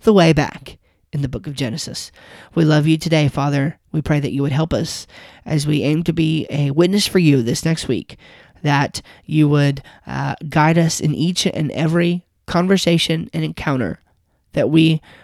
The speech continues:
would become more confident Christians, that we can more confidently challenge skeptics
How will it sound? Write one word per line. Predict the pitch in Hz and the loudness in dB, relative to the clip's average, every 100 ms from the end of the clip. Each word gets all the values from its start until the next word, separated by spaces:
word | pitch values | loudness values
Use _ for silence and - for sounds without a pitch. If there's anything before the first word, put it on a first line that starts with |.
| - | -8
would | 160 | -2
become | 160 170 | 2 4
more | 165 190 | 6 6
confident | 185 185 196 208 - | 6 4 4 0 -2
Christians, | 165 151 - - 175 - | -4 -4 -6 -8 -10 -8
that | 185 | -6
we | 160 | -4
can | 160 165 | -2 0
more | 156 | 0
confidently | 165 175 190 190 180 170 | 2 2 2 0 0 -2
challenge | - - 202 190 127 165 - - _ _ _ _ | -4 2 2 4 0 -4 -10 -12 _ _ _ _
skeptics | - 175 160 - - - | -6 -4 -4 -6 -10 -12